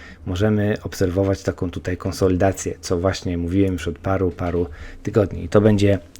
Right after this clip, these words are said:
część naszego planu właśnie na Ethereum, tylko musimy zobaczyć, jak jeszcze zachowają się kryptowaluty w porównaniu z S P pięćset. I wiadomość, e, tutaj tarcza antykryzysowa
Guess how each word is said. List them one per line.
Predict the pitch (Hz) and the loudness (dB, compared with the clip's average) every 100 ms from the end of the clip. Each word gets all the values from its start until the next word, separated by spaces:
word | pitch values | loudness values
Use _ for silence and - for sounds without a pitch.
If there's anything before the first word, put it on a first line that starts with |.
| - | 4
część | 127 123 117 - | 8 8 6 0
naszego | 104 107 95 | 0 2 2
planu | 92 104 101 | 4 4 4
właśnie | 92 92 - | 4 2 0
na | 95 | 0
Ethereum, | 87 113 107 107 98 | 2 4 4 4 0
tylko | - 92 | -2 -4
musimy | 87 104 90 | 0 0 0
zobaczyć, | 92 95 - 92 - - - - | 2 2 0 -4 -8 -18 -4 6
jak | 120 - | 6 8
jeszcze | 107 107 | 4 4
zachowają | 101 95 98 101 | 2 6 6 6
się | 95 | 2
kryptowaluty | - 95 - 87 98 92 98 92 - - | -2 -2 0 2 2 4 2 2 -2 -20
w | - | -6
porównaniu | - 107 101 92 90 92 | 2 4 4 2 0 -2
z | - | 0
S | 113 | -2
P | - 90 | -2 -2
pięćset. | 92 85 82 80 | -2 -4 -6 0
I | 131 135 127 - - | 6 6 6 -2 -4
wiadomość, | 90 98 101 98 - - - - - - - - - - - - | 0 2 0 -2 -6 -14 -18 -20 -20 -20 -20 -18 -18 -18 -20 -10
e, | 87 87 85 85 82 - - - - - | -6 -4 -4 -6 -8 -14 -20 -20 -20 -6
tutaj | - 107 95 92 - - - - - - - - | -2 0 2 2 -2 -12 -20 -20 -20 -20 -20 -8
tarcza | - 117 117 - 110 110 - | 2 4 4 4 6 6 6
antykryzysowa | 104 104 101 98 92 110 101 104 98 | 4 2 0 2 4 4 6 4 2